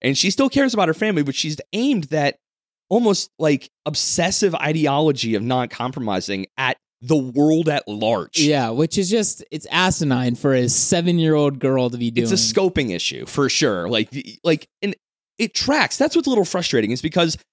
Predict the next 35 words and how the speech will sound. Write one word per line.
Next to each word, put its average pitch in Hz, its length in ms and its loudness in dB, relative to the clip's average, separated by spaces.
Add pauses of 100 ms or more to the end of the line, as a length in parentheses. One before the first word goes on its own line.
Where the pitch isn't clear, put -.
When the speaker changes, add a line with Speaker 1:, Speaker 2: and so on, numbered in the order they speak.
(220)
Speaker 1:
I 185 60 -4
can't 233 360 -2
dispute 139 800 -2
it, 90 180 2 (300)
because 180 540 0 (300)
th-, 143 120 -14 (220)
that 180 380 0
is 220 480 2
a 170 100 0
natural 160 480 0
progression 120 600 -2
of 123 180 -2
the 117 80 -2
kind 107 220 -4
of 101 80 -6
character 95 420 -2
Emma 101 260 -4
is, 165 300 4 (280)
her 110 80 -2
foolhardy 160 680 2
nature 123 560 0 (260)
of 120 140 -4
just, 120 320 -2
"I'm 143 180 0
gonna 156 160 0
save 131 300 0 (100)
everybody 165 500 2
and 117 160 -2 (160)
fuck 147 220 -4
off 160 180 2
if 139 120 -10
you 120 80 -10
tell 147 180 0
me 143 100 2
otherwise," 104 540 0